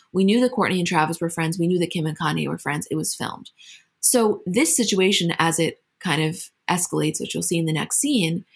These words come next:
not that Khloé ended up going out with Omarion, or at least in this episode she didn't, but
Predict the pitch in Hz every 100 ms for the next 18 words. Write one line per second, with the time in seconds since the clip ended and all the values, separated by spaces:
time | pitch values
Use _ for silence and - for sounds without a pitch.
0 | _ _ _ _ _ 208 240 359 370 -
1 | 220 208 190 185 170 - 175 165 190 269
2 | 170 165 147 147 156 156 156 - 170 -
3 | 160 165 208 - 220 - 147 151 156 -
4 | - 170